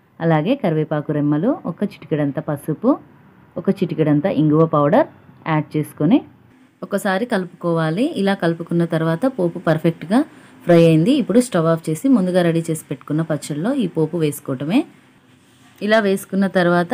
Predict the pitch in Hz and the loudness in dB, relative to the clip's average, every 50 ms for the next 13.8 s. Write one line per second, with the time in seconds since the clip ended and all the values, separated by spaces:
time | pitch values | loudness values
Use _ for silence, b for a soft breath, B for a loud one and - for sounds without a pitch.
0 | 277 277 - 190 170 - - 196 180 196 233 247 220 185 170 165 185 180 - 170 | -2 0 0 0 0 0 0 0 0 2 2 2 2 2 2 0 0 0 0 0
1 | 165 - 240 247 - - 202 185 180 170 170 170 175 160 151 156 156 156 160 175 | 0 0 -2 -2 0 0 2 4 4 4 4 4 2 2 2 2 0 0 2 2
2 | 226 294 370 B B B B B B B B - 185 170 - 214 214 233 - 208 | 0 0 -2 B B B B B B B B -2 -2 0 2 2 0 2 2 2
3 | 175 165 170 170 170 170 165 165 - 247 269 269 - 180 180 175 - - 180 170 | 2 2 4 4 4 4 2 2 2 0 0 0 2 0 0 0 -2 0 0 2
4 | 156 151 156 160 165 165 160 156 147 160 185 254 320 339 - - - - - 185 | 4 4 4 4 4 4 2 2 2 2 2 2 2 0 -4 -14 -8 -2 2 2
5 | 180 180 180 190 175 170 165 165 175 247 311 - - 180 170 - 175 175 170 180 | 2 2 2 2 4 4 2 2 2 0 2 2 0 0 0 -2 -4 -4 -4 -4
6 | 170 165 143 - 165 156 156 170 220 - 226 185 170 - 156 - 170 156 151 156 | -4 -4 -4 -2 -2 -2 -2 -2 -2 0 0 0 0 -2 -4 -4 -2 -2 -2 0
7 | 151 160 151 147 156 156 151 151 143 - - 156 180 247 320 - - B B B | 0 0 2 2 2 2 2 2 0 -2 0 0 2 2 0 0 -4 B B B
8 | B B B B _ _ _ _ _ _ _ _ _ _ _ _ _ _ - - | B B B B _ _ _ _ _ _ _ _ _ _ _ _ _ _ -10 -6
9 | 185 202 220 214 - 196 196 196 208 202 220 196 202 196 190 180 170 175 170 170 | -4 -4 -2 -2 -2 -2 -2 -2 -4 -4 0 0 0 0 2 0 0 2 0 0
10 | 170 170 - 226 226 - 175 160 - 185 170 165 170 185 247 311 392 - B B | -2 -2 -2 -2 0 0 -2 0 2 0 0 2 2 2 2 0 0 -2 B B
11 | B B B B B - - 180 175 160 185 220 214 - 170 160 170 175 175 175 | B B B B B 0 2 4 4 4 4 2 2 2 2 4 4 4 4 4
12 | 170 160 156 156 - 240 262 247 - 190 175 165 151 156 165 185 190 196 175 - | 4 2 2 0 0 0 0 2 2 2 4 4 4 4 2 2 0 0 0 2
13 | 175 156 156 156 151 - 156 156 151 165 214 269 277 202 170 - | 4 4 4 4 2 2 2 2 4 4 4 4 4 2 2 2